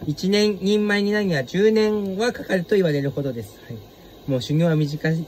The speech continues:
み-、厳しい、握り方をはじめ、シャリの炊き方、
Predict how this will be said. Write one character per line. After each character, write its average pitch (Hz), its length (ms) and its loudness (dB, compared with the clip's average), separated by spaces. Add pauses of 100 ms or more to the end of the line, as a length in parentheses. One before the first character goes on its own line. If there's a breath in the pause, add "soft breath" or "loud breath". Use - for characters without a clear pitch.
み-、 156 240 0
厳 160 220 2
し 185 320 2
い、 131 80 -2 (400)
握 156 140 4
り 180 80 2
方 180 200 2
を 160 40 0
は 156 80 0
じ 147 100 -4
め、 147 100 2
シ - 140 -8
ャ 156 80 0
リ 170 140 0
の 175 180 2
炊 262 220 -8
き - 20 -20
方、 143 300 -2